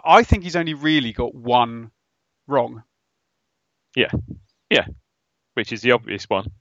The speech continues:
Speaker 1: So, yeah, I think once he's hired Hurst,
Speaker 2: Yeah.
Speaker 1: I think,
Speaker 2: Yeah.
Speaker 1: and we,
Speaker 2: I
Speaker 1: we discussed this on the last one, Dave, when it gets to Swansea,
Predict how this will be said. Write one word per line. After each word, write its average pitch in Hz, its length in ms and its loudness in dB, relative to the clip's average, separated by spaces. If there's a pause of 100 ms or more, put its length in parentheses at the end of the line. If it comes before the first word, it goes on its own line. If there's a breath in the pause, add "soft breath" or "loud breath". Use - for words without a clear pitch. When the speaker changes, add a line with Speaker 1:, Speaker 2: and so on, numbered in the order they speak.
(480)
Speaker 1:
So, 165 220 6
yeah, 165 360 4
I 175 180 8
think 180 360 -6
once 180 340 2
he's 160 180 -6
hired 139 500 2 (120)
Hurst, 120 720 -2 (120)
Speaker 2:
Yeah. - 60 -8 (800)
Speaker 1:
I 143 160 4
think, 156 300 0
Speaker 2:
Yeah. - 120 4 (760)
Speaker 1:
and 170 240 4
we, 170 160 2
Speaker 2:
I 165 60 6
Speaker 1:
we 160 60 0
discussed - 400 -2
this 147 140 -8
on 147 60 0
the 135 80 -2
last 151 280 6
one, 120 120 -6
Dave, 123 240 0
when 151 120 0
it 156 60 -2
gets 175 240 0
to - 100 -8
Swansea, 127 680 -4